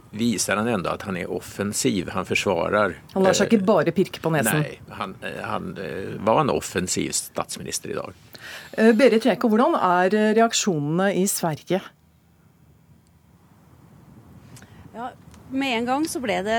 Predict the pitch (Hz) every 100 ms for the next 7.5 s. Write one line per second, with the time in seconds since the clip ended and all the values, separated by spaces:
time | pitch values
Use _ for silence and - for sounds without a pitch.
0 | 233 247 226 220 208 233 226 226 240 208
1 | - - 220 220 226 - 202 202 170 170
2 | - 175 170 277 247 226 - 233 208 208
3 | 214 214 214 208 - 220 - 170 175 220
4 | 226 190 202 202 202 226 - 190 - 190
5 | 202 226 226 - - - - 220 214 -
6 | 214 185 196 - 220 208 180 185 196 220
7 | 285 339 - - 269